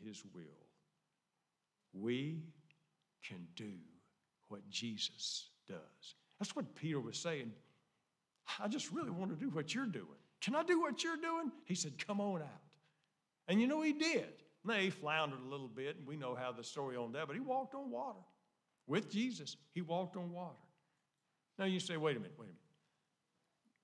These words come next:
This is so totally foreign. What do you mean, doing what Jesus does?" Oh, we don't want to miss this. Now,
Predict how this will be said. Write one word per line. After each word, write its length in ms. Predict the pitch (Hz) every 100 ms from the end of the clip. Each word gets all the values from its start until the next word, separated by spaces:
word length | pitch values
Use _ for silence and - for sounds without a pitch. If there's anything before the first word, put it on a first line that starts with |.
| 180
This 200 | 175 240
is 140 | 180 -
so 300 | 220 214 214
totally 400 | 208 190 170 151
foreign. 340 | - 143 135
What 80 | 254
do 60 |
you 60 | 214
mean, 180 | 202 135 - - _ _ - 110
doing 360 | 202 202 175
what 200 | 143 151
Jesus 520 | 120 170 156 120 110 -
does?" 420 | 120 107 87 -
Oh, 60 | 131
we 100 | 139
don't 120 | 147
want 140 | 156
to 60 | 151
miss 240 | 156 151
this. 440 | - 123 87 - - _ _ _
Now, 240 | 156 123